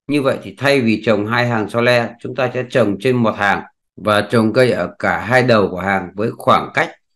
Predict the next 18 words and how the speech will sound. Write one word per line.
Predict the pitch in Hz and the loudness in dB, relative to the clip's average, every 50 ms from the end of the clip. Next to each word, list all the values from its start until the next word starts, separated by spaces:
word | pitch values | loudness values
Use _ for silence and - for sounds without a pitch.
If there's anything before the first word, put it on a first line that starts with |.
| _ _ _ _ _ _ _ _ | _ _ _ _ _ _ _ _
giữa | _ - - 156 165 | _ -4 -2 0 0
hai | 165 165 156 139 127 113 117 | 2 2 2 0 0 0 2
cây | 135 135 131 127 117 98 92 | 4 4 4 4 0 0 0
gần | 113 113 107 104 104 | 2 2 2 2 0
nhau | 107 120 120 | 0 0 -2
nhất, | 123 131 180 190 190 - _ _ | 0 0 -2 -2 -2 -6 _ _
nó | - 131 135 - | -8 -8 -8 -8
chỉ | - - - | -12 -14 -4
còn | - 98 92 90 90 92 | -2 0 0 0 0 -2
một | 92 92 90 98 | -2 -2 -2 0
nửa | 107 107 113 113 104 87 78 87 90 - | 2 4 4 4 4 2 0 -2 -8 -10
của | - 82 80 78 76 - _ _ _ _ _ _ _ _ _ _ _ _ | -10 -10 -10 -10 -12 -14 _ _ _ _ _ _ _ _ _ _ _ _
khoảng | - - 82 - | -2 -2 -2 0
cách | - 135 160 - - | -2 -4 -4 -4 -10
trên | - - 131 120 | -2 0 2 4
một | 110 98 | 4 4
luống | 95 101 107 117 135 | 4 4 2 4 6
thôi. | 156 147 127 | 6 6 6